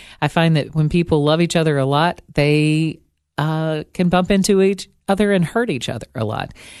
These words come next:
And so being able to get through that is important. And Gen A I experiments will ye-, yield some hard lessons and painful thought, uh, painful cost. We're going to enter a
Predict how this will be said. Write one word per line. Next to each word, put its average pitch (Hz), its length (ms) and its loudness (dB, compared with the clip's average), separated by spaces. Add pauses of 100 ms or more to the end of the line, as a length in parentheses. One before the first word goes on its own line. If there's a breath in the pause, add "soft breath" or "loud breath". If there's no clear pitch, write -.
(140 loud breath)
And 131 260 0
so 135 220 0
being 156 220 0
able 156 180 0
to 143 80 -2
get 135 160 -4
through 139 220 -2
that 123 180 -2
is 127 80 -8
important. 123 560 -6 (340 loud breath)
And 160 380 0
Gen 208 460 2
A 180 160 4
I 165 160 2
experiments 165 580 0
will 170 180 2
ye-, 170 380 2 (140)
yield 175 320 2
some 160 180 0
hard 170 400 0
lessons 156 500 0
and 143 220 -2
painful 143 600 -4 (340)
thought, 120 260 -2 (220)
uh, 131 160 -2
painful 147 340 -2
cost. - 480 -8 (400 loud breath)
We're 165 120 4
going 170 240 2
to - 140 -4
enter 165 420 2
a 139 200 -2